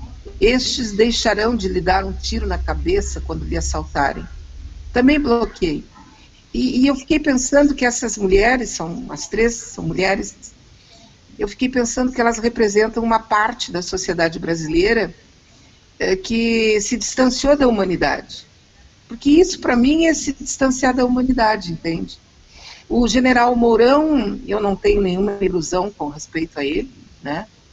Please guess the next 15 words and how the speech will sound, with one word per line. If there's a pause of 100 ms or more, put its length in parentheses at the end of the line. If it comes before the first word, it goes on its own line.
(500)
Ele
mesmo
disse
que (200)
a,
o
neto
dele
foi
branqueado,
que
tinha
melhorado
a
raça,